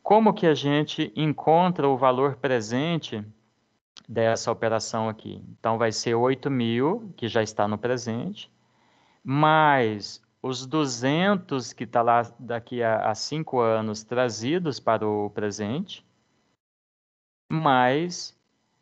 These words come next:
é, a, as prestações, aliás, cinco ou seis anos, né? Mais as seis prestações trazidas para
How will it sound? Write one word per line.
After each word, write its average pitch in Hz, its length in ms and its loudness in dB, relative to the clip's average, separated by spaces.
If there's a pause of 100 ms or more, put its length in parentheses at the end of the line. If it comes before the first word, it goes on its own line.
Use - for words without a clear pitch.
(100)
é, 117 180 -4
a, 107 840 0
as 110 160 -6
prestações, 120 1000 -6
aliás, 104 320 -4
cinco 123 280 -10
ou 104 120 -2
seis 113 340 -4
anos, 120 340 -2
né? 117 200 -8 (280)
Mais 113 300 0
as 123 120 2
seis 160 420 2
prestações 123 1080 -2 (840)
trazidas 120 600 -2
para 110 500 0